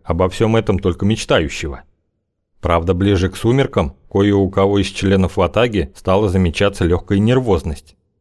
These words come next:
С одной стороны, все, конечно, надеялись, что их вернут ночевать на новое благоустроенное место. Но с другой стороны, мало ли что может взбрести в голову этим неведомым хозяевам.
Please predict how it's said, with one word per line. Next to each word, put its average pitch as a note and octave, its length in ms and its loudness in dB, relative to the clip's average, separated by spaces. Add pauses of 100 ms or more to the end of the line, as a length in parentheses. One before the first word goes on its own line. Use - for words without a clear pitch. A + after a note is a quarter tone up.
(420)
С - 100 -12
одной F#2+ 280 0
стороны, A2 400 0
все, - 200 -4
конечно, G2 460 0
надеялись, F2+ 720 0
что - 180 -2
их G2+ 160 0
вернут G#2+ 380 0
ночевать G2 420 0
на F2+ 100 0
новое G#2 380 2
благоустроенное F#2+ 800 0
место. A#2+ 420 -2 (580)
Но E2 120 -4
с C2+ 60 -6
другой F#2 340 0
стороны, C3+ 400 0
мало G2 260 2
ли F#2+ 140 0
что A2+ 180 -2
может G2 300 -2
взбрести E2+ 500 -2
в E2+ 120 -4
голову G#2 340 0
этим F#2+ 340 0
неведомым F#2 460 0
хозяевам. F2 580 -2